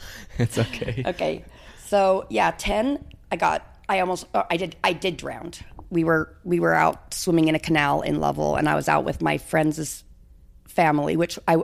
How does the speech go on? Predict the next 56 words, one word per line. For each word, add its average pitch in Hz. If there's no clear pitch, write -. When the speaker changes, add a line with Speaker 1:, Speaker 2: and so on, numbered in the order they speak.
Speaker 2:
always 165
hung 147
out 135
with -
them. 156
We 165
moved 165
from 156
California 143
to 165
Wyoming 147
with 143
them. 147
It -
was 143
just, 160
like, 143
a 143
very, 147
very 160
close 143
family 147
friend, -
the -
Speaker 1:
Mm-hmm. -
Speaker 2:
Pratts. -
And 160
we 175
were 165
out 151
swimming, 185
and 156
we 170
would 165
always 165
go 160
down 156
this 160
little 156
waterfall. 156
It -
was, -
like, 226
a 226
four-foot -
waterfall 147
is 131
all, 156
but -
you 190
had 175
to -
go -
down 160
head 160
first 226